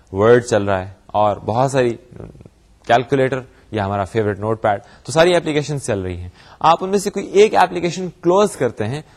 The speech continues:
تو اس کے جو امیڈیٹلی پیچھے اپلیکیشن ہوتی ہے، ونڈو ہوتی ہے، وہ آپ کے سامنے آ جاتی ہے۔ پھر جب اس ونڈو کو کلوز کرتے ہیں، تو اس سے پیچھے آپ کی، آ، پاس جو ونڈو ہوتی ہے، وہ سامنے آ جاتی ہے۔ گویا ایک ٹیکنیکل سی ٹرم ہوتی ہے، یہ stack of windows ہے۔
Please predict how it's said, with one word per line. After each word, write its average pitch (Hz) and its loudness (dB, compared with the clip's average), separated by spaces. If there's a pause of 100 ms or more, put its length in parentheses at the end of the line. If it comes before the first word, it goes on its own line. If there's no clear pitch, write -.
(140)
تو - -2
اس 170 -2
کے 190 2
جو 175 0 (120)
امیڈیٹلی 185 2
پیچھے 180 -2
اپلیکیشن 143 -2
ہوتی 139 -4
ہے، 190 -6 (360)
ونڈو 131 2
ہوتی 131 0
ہے، 185 -2
وہ 139 0
آپ 123 4
کے 208 -2 (220)
سامنے 135 -2
آ 95 -2
جاتی 85 -6
ہے۔ 85 -12 (260)
پھر 127 -2
جب 139 4
اس 185 0
ونڈو 196 2
کو 185 4
کلوز 175 2
کرتے 156 0
ہیں، 165 -2
تو 151 -4
اس 175 0
سے - 0
پیچھے 151 -2 (400)
آپ 110 -2
کی، 131 -6
آ، 107 -4
پاس 110 0
جو 110 -4
ونڈو 107 -2
ہوتی 107 -2
ہے، 143 -2
وہ 151 0 (120)
سامنے 98 -4
آ 90 -4
جاتی 87 -8
ہے۔ 85 -10 (340)
گویا - 4
ایک - -2
ٹیکنیکل 170 0
سی 160 -6
ٹرم 156 0
ہوتی 156 -4
ہے، 202 -2
یہ 190 2
stack 170 0
of 107 -6
windows 98 -4
ہے۔ 78 -10